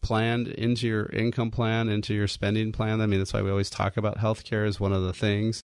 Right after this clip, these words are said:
And, you know, also for long-term care, I mean, the long-term care insurance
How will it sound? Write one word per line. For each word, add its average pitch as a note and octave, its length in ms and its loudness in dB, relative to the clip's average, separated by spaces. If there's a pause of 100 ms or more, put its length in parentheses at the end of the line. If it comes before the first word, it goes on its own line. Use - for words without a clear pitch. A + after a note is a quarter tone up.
(180)
And, C3 440 -2 (200)
you C#3 160 -4
know, A2+ 160 2
also A#2+ 320 -2
for G#2 300 0
long-term A#2+ 760 -2
care, G2 680 -2
I A#2 40 -2
mean, G#2 340 2
the G2 140 -2
long-term A#2+ 380 0
care G2+ 220 0
insurance G2 540 0